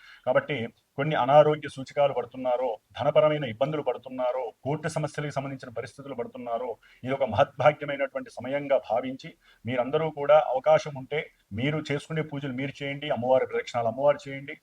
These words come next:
ఎవరైనా ఇక్కడ దాకా రాలేనటువంటి వారు, హైదరాబాద్ రాలేనటువంటి వారు దూరంగా ఉండి, మా మీద నమ్మకం ఉండి, నా చేత పీఠంలో చేయబడేటటువంటి హోమాన్ని చక్కగా మీకు వీడియో ద్వారా చూపించబడుతుంది తర్వాత రోజుల్లో. అట్లాగే చేసిన ప్రసాదం కూడా మీకు అందజేయబడుతుంది. కాబట్టి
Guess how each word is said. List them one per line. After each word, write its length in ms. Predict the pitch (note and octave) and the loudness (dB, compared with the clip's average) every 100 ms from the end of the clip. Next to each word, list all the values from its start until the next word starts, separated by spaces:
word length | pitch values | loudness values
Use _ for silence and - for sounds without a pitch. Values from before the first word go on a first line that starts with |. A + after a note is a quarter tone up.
| _ _ A2 | _ _ -2
ఎవరైనా 460 | A2+ D3+ D#3 D#3 | 4 4 6 4
ఇక్కడ 240 | D3+ - C#3+ | 4 0 6
దాకా 300 | D3 D3 C#3 | 6 8 6
రాలేనటువంటి 600 | B2 C#3+ C#3 C3+ C3 B2+ | 6 2 -2 -8 -10 -4
వారు, 320 | B2+ B2+ C#3+ | -2 -2 -4
హైదరాబాద్ 380 | A2+ B2 C3+ C3+ | -2 2 4 2
రాలేనటువంటి 580 | A#2 B2 C3 B2+ A#2+ A#2 | 4 0 -2 -8 -10 -8
వారు 260 | A#2+ B2 C3+ | -4 -4 -6
దూరంగా 320 | A2+ C#3 D3+ D3 | -2 -2 2 0
ఉండి, 300 | C#3 C#3+ D3 _ _ _ | 0 -6 -14 _ _ _
మా 140 | G#2+ C3+ | -2 0
మీద 220 | D3+ D#3+ | 2 0
నమ్మకం 400 | C#3+ C#3+ D3+ C#3+ | 0 -4 -4 -8
ఉండి, 200 | C#3 C#3+ - _ _ | -8 -12 -14 _ _
నా 220 | A#2 C3 C3 | -2 0 0
చేత 100 | D3+ | 0
పీఠంలో 600 | E3 - C#3+ D3 D#3 D3+ | -2 -2 -8 -6 -6 -4
చేయబడేటటువంటి 840 | D3 C#3 C#3+ C#3 C#3 C3+ C3+ C3+ | -6 -6 -4 -4 -6 -8 -12 -12
హోమాన్ని 520 | C3 A#2 C#3 C#3+ C#3+ B2+ | -8 -6 -4 -6 -6 -12
చక్కగా 440 | - A#2+ C3 D3 | -10 -10 -2 -2
మీకు 200 | C#3 B2 | 0 -6
వీడియో 260 | A2+ C#3+ C#3+ | -4 -4 2
ద్వారా 220 | C3+ C3+ | 2 2
చూపించబడుతుంది 680 | B2+ B2+ C3 B2+ A#2+ B2 A#2 | 0 -10 -10 -10 -10 -10 -6
తర్వాత 320 | A2 B2+ - | 0 0 0
రోజుల్లో. 400 | B2 A#2 B2 - _ _ _ _ _ _ _ _ _ C#3 | -8 -14 -14 -16 _ _ _ _ _ _ _ _ _ 0
అట్లాగే 340 | C3+ C3+ C#3+ - C#3+ | 4 6 4 -2 -6
చేసిన 200 | C#3+ D3+ | 0 0
ప్రసాదం 480 | B2+ B2 D3+ D3+ | 0 6 6 6
కూడా 260 | C#3+ C#3+ C3+ - _ - | 2 4 4 2 _ -10
మీకు 160 | B2+ | -4
అందజేయబడుతుంది. 600 | A2 C3+ C#3 C3 - B2+ | -2 -2 -4 -4 -6 -6
కాబట్టి 480 | B2 A#2+ A#2 C3+ A2+ | -2 -2 -4 -10 -12